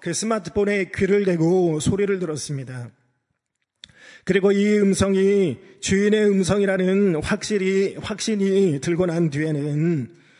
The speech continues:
울어대면서 스마트폰에 계속 머리를 비벼대는 일이 있었습니다.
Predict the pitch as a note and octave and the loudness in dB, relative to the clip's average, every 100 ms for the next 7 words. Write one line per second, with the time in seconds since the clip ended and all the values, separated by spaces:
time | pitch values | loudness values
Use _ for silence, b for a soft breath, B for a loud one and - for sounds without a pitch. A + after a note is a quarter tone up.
0 | b F#3+ G#3 G3 G3 G3 F#3+ F#3 G3 G3 | b -4 -2 0 0 2 2 0 0 -2
1 | E3 - G#3+ G#3 F#3 G3+ G3+ F#3+ E3+ F3+ | -4 -4 -4 -4 -4 -2 0 0 0 0
2 | G3 D#3 - - E3+ F#3 G3+ F#3+ E3 C3 | 0 -2 -8 -6 -2 0 2 2 2 -2
3 | - - - G3 G#3 G#3 G3+ G3 F3+ F3 | -8 -14 -4 0 2 2 2 2 2 2
4 | D3+ E3+ D3+ D3 C3+ B2+ A#2 | 0 -2 -6 -6 -8 -12 -16